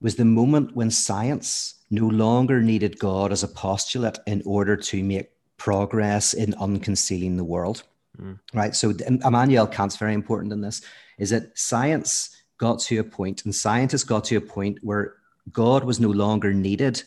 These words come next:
Speaker 1: as a scientific hypothesis. Now, a lot of these scientists were deeply religious still, right? They didn't give up their religion. They just were like,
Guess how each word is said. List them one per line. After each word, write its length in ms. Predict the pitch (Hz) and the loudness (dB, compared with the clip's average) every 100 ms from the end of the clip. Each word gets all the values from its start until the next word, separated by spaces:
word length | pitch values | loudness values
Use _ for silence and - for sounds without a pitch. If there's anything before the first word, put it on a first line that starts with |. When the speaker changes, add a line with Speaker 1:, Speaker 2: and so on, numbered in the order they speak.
| - | -4
Speaker 1:
as 200 | 104 104 | -4 -2
a 60 | |
scientific 800 | - - 98 104 104 - 101 87 | -4 -4 -2 -2 -4 -4 -6 -6
hypothesis. 840 | - 98 - 98 123 131 127 - - _ _ _ | -8 -8 -6 -6 -4 -6 -6 -8 -12 _ _ _
Now, 200 | 131 117 | 0 2
a 40 | |
lot 160 | 110 135 | 4 2
of 60 | 139 | 2
these 200 | 107 - | 2 2
scientists 520 | 95 101 131 143 - | 0 0 -2 -4 -4
were 80 | 95 | -4
deeply 360 | - 101 104 | -4 -4 -4
religious 400 | 90 90 107 202 | -4 -4 -4 -4
still, 320 | - - - - - | -6 -8 -12 -14 -6
right? 180 | 117 | -4
They 80 | 113 | 0
didn't 240 | 113 143 120 | 2 2 0
give 140 | 107 | -2
up 160 | 107 - | -2 -2
their 100 | 95 | -4
religion. 580 | 92 92 101 151 110 110 - - | -2 -4 -2 0 -2 -4 -12 -2
They 120 | 117 | 0
just 320 | 117 127 127 | 2 2 0
were 140 | 120 110 | 0 0
like, 240 | 104 101 | -2 -4